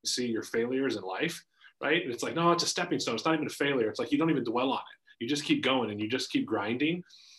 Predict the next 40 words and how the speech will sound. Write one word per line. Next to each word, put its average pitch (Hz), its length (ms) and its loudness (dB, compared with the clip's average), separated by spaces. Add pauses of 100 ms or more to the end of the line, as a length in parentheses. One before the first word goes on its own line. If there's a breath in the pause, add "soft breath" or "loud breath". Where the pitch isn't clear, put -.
(140)
And, 117 120 0
like, 110 240 -2 (260 loud breath)
if 113 100 -4
you 165 120 0
can 147 120 0
get 117 260 2
in 110 80 -6
that 113 220 -2
psychological, 104 1160 0
like, 90 300 -10
strut, - 580 -2
if - 120 -6
you 170 100 4
will, 165 220 4
almost, 175 360 0
where 120 120 -2
it's - 120 -6
like, 117 140 -2
"It's 160 140 -4
not 214 100 4
even 160 140 4
a - 40 0
failure. 165 420 2
I 120 40 0
didn't 180 140 4
even 139 140 2
see 160 200 4
it 170 60 6
as 139 120 6
a - 60 -6
failure. 135 380 2
It - 20 2
was 117 120 2
just - 140 -2
a - 40 -6
stepping 156 420 0
stone 107 560 -4 (340 loud breath)
towards 123 220 0
the 120 120 0
next, - 480 -2